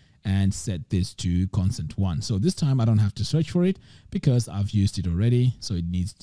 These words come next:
so it's right here, okay, on my drop down. There we go.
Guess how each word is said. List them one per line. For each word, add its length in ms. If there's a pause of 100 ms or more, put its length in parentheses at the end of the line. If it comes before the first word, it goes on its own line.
(120)
so 200
it's 340
right 260
here, 280 (340)
okay, 260
on 100
my 100
drop 240
down. 260 (460)
There 140
we 100
go. 180